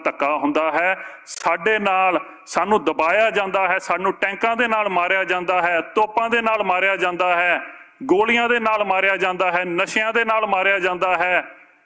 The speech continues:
ਪਰ ਸਾਨੂੰ ਆਵਾਜ਼ ਵੀ ਨਹੀਂ ਕੱਢਣ ਦਿੱਤੀ ਜਾਂਦੀ, ਸਾਨੂੰ ਚੂੰ ਵੀ ਨਹੀਂ ਕਰਨ ਦਿੱਤੀ ਜਾਂਦੀ। ਜੇਕਰ ਅਸੀਂ ਆਪਣੇ ਹੱਕ ਦੀ ਆਵਾਜ਼ ਕੱਢੀਏ, ਜੇਕਰ ਜਦੋਂ ਸਾਨੂੰ ਕੁੱਟ ਪੈਂਦੀ ਹੈ ਅਸੀਂ ਰੋਈਏ, ਤਾਂ ਉਹ ਵੀ ਸਾਡਾ ਹੀ ਕਸੂਰ ਕੱਢਿਆ ਜਾਂਦਾ ਹੈ।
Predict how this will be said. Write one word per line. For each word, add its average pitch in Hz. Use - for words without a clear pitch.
ਪਰ 165
ਸਾਨੂੰ 165
ਆਵਾਜ਼ 156
ਵੀ 156
ਨਹੀਂ 147
ਕੱਢਣ 143
ਦਿੱਤੀ 131
ਜਾਂਦੀ, 110
ਸਾਨੂੰ 185
ਚੂੰ 233
ਵੀ 247
ਨਹੀਂ 226
ਕਰਨ 208
ਦਿੱਤੀ 202
ਜਾਂਦੀ। 185
ਜੇਕਰ 233
ਅਸੀਂ 233
ਆਪਣੇ 220
ਹੱਕ 185
ਦੀ 214
ਆਵਾਜ਼ 185
ਕੱਢੀਏ, 220
ਜੇਕਰ 226
ਜਦੋਂ 208
ਸਾਨੂੰ 208
ਕੁੱਟ 208
ਪੈਂਦੀ 214
ਹੈ 208
ਅਸੀਂ 208
ਰੋਈਏ, 220
ਤਾਂ 170
ਉਹ 185
ਵੀ 185
ਸਾਡਾ 160
ਹੀ 156
ਕਸੂਰ 147
ਕੱਢਿਆ 143
ਜਾਂਦਾ 110
ਹੈ। -